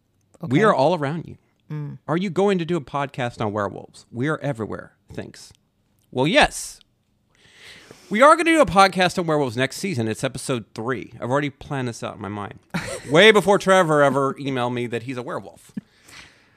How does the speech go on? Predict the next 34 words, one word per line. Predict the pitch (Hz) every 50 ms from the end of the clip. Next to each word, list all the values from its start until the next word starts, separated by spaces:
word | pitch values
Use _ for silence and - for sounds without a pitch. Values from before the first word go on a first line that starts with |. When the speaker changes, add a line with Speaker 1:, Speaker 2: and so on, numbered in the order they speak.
| _ _ _ _ _ _
Speaker 1:
Um, | - 156 165 165 160 156 147 -
so, | _ - - 165
Trevor, | - 277 302 285
I | 262 247
have | 208 156
a |
question | - - 175 143 - - 120
for | - 143
you. | 135 113 - -
Are | - 196
you | 233 302 330
a | 311
fucking | - - 240 - - 147 110
furry? | - - - 104 - - 123 139 - _ _ _ _ _ - - - - - - - _ _ -
Like, | 135 127 120 - - _ _ - 208 - _ _ -
a | 143
weirdo | 131 139 156 170 180 185 165
who | 156 160
likes | 147 143 143 - - -
to | - 131 113
fuck | - - - 135 139 -
in | 139 113
a | 98
giant | 104 - 127 123 127 127 95 -
dog | 110 98 104 117 135
costume? | - 156 139 147 151 - - 175 175 180 185 190 -
Speaker 2:
Ew. | 202 202 208 202 185 185 190 180 165 165 156 156 180 - - _ _ _ _ _ _ -
Speaker 1:
Dude, | 220 202 147 110 104 - _ _ _ _ _ -
Speaker 2:
Mm. | 208 214 208 208 202 196 190 180 160
Speaker 1:
I | 151 180
would | 190 202 202 175
love | 170 165 156 147 131 -
nothing | 127 120 120 120 120 - - 143 123 113
more | 107 107 107 107 - - - - _